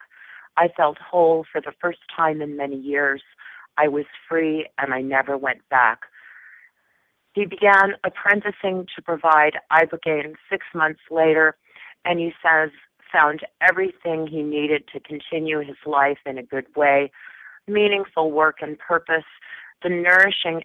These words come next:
inspiration of having the front row on people's miracles and transformation, and a community of addicts and former addicts finding healing together. He had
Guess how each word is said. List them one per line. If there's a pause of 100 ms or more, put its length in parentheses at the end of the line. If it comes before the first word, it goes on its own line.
inspiration (440)
of
having
the (100)
front
row
on
people's
miracles
and
transformation, (560)
and
a
community
of (140)
addicts (100)
and (120)
former (100)
addicts (320)
finding
healing
together. (800)
He
had